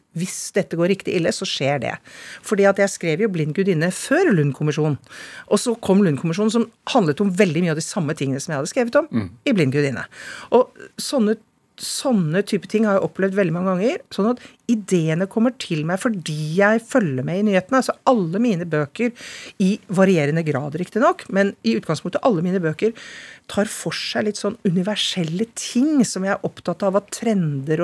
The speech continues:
Speaker 1: og, og tendenser i samfunnet.
Speaker 2: Men hvorfor så opptatt av maktstruktur?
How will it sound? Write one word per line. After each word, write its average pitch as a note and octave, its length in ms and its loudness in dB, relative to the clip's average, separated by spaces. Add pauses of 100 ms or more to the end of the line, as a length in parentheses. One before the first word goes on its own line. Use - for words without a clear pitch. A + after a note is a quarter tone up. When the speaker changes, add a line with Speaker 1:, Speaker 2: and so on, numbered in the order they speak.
Speaker 1:
og, G3+ 80 -4 (380)
og F3 180 0
tendenser E3+ 800 0
i A#3+ 80 -2
samfunnet. A3 520 2
Speaker 2:
Men A2 120 4
hvorfor A2 260 4
så A2+ 140 4
opptatt - 240 0
av A2 80 8
maktstruktur? F#2+ 500 -2